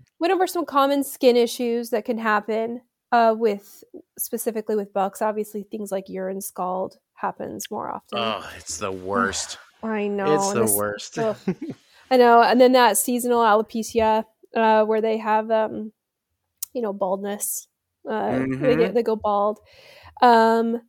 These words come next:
Speaker 1: but, uh, really, uh, I think things that, oh yeah, one thing that they said was, um, now this was a U C Davis vet, so I really appreciated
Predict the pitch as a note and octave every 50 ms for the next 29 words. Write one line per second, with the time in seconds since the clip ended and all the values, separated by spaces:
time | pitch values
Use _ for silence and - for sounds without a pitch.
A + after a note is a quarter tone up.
0 | _ _ _ _ _ _ _ _ _ _ _ _ _ _ - C4 C4 B3+ C4 B3+
1 | - - - C4 B3+ B3+ B3 A#3+ B3+ D4 E4 F4 F#4 F#4 F4+ E4 - - C4 C4
2 | G#3 A#3+ - D#4+ F4 F4 - - D4+ C#4+ D4 C#4+ C4+ B3+ - - - B3+ B3 -
3 | - - B3 A#3+ A#3 A3+ G3+ G3+ G#3 B3 B3+ C#4 - - D4 C#4+ B3 A3+ A#3 A#3
4 | A#3 - - A#3 A3 A3 A3 A3 A3+ A3 A3 A3 G#3+ G#3+ - - - A3 A3 A3
5 | G#3+ A3 A3 A3 G#3+ A3 G#3+ _ _ _ _ - B3 B3 B3 C#4 D#4 - F#4 F4
6 | D4 D4+ C#4 B3 B3+ B3 - - - A#3+ A3+ G#3 A3 - A#3+ A3 A3 G#3+ A3 G#3
7 | - - A3 G#3 F#3+ G3+ - - - - A#3 A3+ A3 A3 A3+ A3+ A3+ A3 _ -
8 | A3 A3 - - G#3+ G3+ G3+ G3